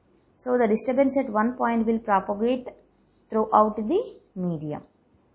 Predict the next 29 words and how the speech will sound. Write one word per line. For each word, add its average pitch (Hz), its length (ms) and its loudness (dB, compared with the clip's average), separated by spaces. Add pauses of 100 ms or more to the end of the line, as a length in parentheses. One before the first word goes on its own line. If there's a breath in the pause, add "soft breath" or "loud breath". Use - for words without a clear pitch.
(360)
This 226 160 -2
is 247 140 0
nothing 226 340 0
but, 240 140 0
this 208 120 0
is 214 120 0
an 214 100 0
example 220 520 -2
of 226 160 -2
longitudinal 185 840 -2
wave. 151 180 -10 (1800)
That 214 180 -2
is 277 240 -2
oscillations. 208 1040 -4 (640)
The 208 60 -10
particles 214 560 2
of 214 120 -6
the 226 60 0
medium, 220 460 0
this 196 260 -4
is 190 60 -4
nothing 196 280 -4
but 226 140 -2
oscillations, 208 840 -4
and 190 120 -6
the 185 60 -6
spring, 180 500 -4
both 208 260 -2
are 277 240 2